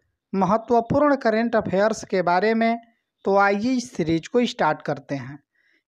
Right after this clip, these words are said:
इस सीरीज का पहला क्वेश्चन है कि हाल ही में प्रधानमंत्री नरेंद्र मोदी के द्वारा किसान सूर्योदय योजना का शुभारंभ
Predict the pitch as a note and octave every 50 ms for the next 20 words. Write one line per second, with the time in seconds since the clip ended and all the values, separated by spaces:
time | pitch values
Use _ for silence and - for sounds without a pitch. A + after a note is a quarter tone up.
0 | _ - B3 A#3 - - - B3+ B3 C#4 D#4+ E4+ D#4+ - D#4+ C4+ B3+ - G3+ F3+
1 | F#3 G3+ A3+ A3+ A3 - F3 D3+ - - - G3 F#3 D#3+ C3 C3 C#3 F3 - _
2 | _ _ _ _ _ _ _ - A#3 A3+ F3 B2+ C#3+ E3+ F#3+ G3+ G#3+ A#3 A#3 G3
3 | A3+ D4+ F4 E4+ - F3 D3+ D#3+ F#3 G#3 - - G#3+ G3+ D#3+ D3 F3 A3 C4 D4+
4 | D4+ B3 A#3 A3 G#3 G3+ G3 A#3+ B3 B3 A3+ G#3+ G3 F#3 G#3 A3+ A#3 G#3+ G#3+ F#3+
5 | F3 E3+ F3 F3+ F3 G#3 A3+ A3 - G3 E3+ D3+ C#3+ D3+ D#3+ F3 E3+ D3+ C3+ C#3+
6 | - - _ _ _ _ _ _ _ _ - B3 A#3 - - B3 B3+ D4 E4 F4+
7 | C#4+ - - B3 A3+ G#3+ G#3 G#3 G#3 G#3 G#3 B3 B3 A#3 G3 F#3 F#3 F#3 E3+ G3
8 | G3+ A3 A#3+ A#3+ A#3+ G#3+ G3 F3 - - F#3 F3 D#3 D3+ D#3+ E3 F3 F#3+ F3+ D#3+
9 | C#3